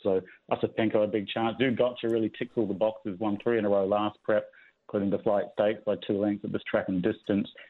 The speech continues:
She won the, the, the Far Lap Stakes by a length last start. She's a very consistent, in-form filly, uh, that ticks all the boxes that, that we like. And Lindeman's another one that's also in form, second in the, the Randwick Guineas, then won the Rosehill Guineas.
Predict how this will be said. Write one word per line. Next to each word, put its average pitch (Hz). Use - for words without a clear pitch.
She 123
won 104
the, 98
the, 98
the 98
Far 101
Lap 98
Stakes 101
by 95
a 95
length 101
last 98
start. 98
She's 101
a 95
very 95
consistent, 92
in-form 98
filly, 101
uh, 101
that -
ticks -
all 101
the 92
boxes 92
that, 95
that 107
we 104
like. 101
And 104
Lindeman's 101
another 110
one 98
that's -
also 101
in 101
form, 98
second 110
in 101
the, 101
the 107
Randwick 107
Guineas, 104
then 107
won 104
the 98
Rosehill 98
Guineas. 98